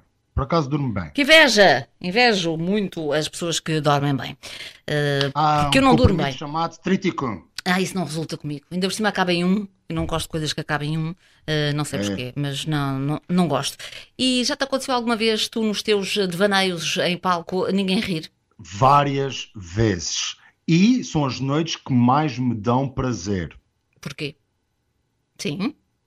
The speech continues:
Speaker 1: Ok, estou a pensar. São as noites que me dão mais prazer porque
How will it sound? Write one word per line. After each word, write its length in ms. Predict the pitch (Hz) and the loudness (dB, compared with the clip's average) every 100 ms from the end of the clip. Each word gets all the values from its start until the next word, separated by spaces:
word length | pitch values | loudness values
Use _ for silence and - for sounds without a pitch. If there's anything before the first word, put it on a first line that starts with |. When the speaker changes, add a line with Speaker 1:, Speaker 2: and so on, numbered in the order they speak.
| _ _ _ _ _ | _ _ _ _ _
Speaker 1:
Ok, 240 | 101 - | -8 -4
estou 160 | 113 98 | -4 -2
a 40 | |
pensar. 440 | 101 98 98 78 - _ _ - - | -2 -4 -8 -12 -14 _ _ -14 -6
São 120 | 131 | 0
as 100 | 123 147 | 0 0
noites 200 | 170 - | -2 -2
que 100 | 147 | -2
me 80 | 127 | 2
dão 180 | 120 | 2
mais 300 | 117 175 202 - | 2 2 0 0
prazer 640 | 151 123 110 196 254 254 - _ _ _ _ - | 0 0 -2 -2 -2 -4 -12 _ _ _ _ 2
porque 680 | 254 302 - - 311 320 | 2 0 -4 -4 -2 -2